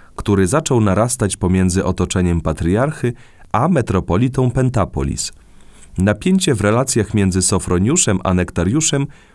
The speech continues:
uwidaczniało się przy wielu okazjach, a jego początek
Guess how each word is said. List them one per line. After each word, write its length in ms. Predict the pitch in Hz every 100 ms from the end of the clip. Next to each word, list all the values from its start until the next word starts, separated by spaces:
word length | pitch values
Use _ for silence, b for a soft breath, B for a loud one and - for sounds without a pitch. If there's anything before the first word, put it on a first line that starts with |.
| B
uwidaczniało 760 | - 123 131 110 - 147 151 147
się 220 | - 131
przy 200 | 117 120
wielu 240 | 110 110 110
okazjach, 720 | 110 - 92 73 76 - - B B B
a 100 | -
jego 260 | 92 87 -
początek 680 | 85 165 165 156 92 -